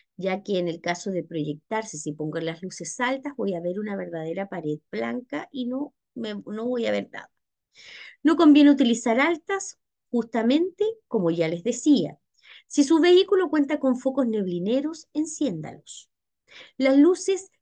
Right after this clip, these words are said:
de niebla trasera son de gran importancia para ser visto por quienes circulan por atrás,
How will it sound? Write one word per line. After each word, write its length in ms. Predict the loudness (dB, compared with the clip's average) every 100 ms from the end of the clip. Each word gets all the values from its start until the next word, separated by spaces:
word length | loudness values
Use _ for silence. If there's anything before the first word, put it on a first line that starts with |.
| _
de 220 | -2 0
niebla 480 | 4 4 4 0 -2
trasera 500 | -4 -12 -8 -6 -6
son 300 | -4 2 2
de 100 | 2
gran 300 | -2 -2 -2
importancia 680 | -4 -4 -6 -4 -4 -2 -4
para 200 | -4 -6
ser 240 | -2 -4
visto 340 | -2 -6 -6 -4
por 180 | -4 -4
quienes 300 | -4 -4 -4
circulan 640 | -8 -8 -4 -2 0 -2
por 260 | -2 -2 -2
atrás, 520 | -4 -8 -10 -12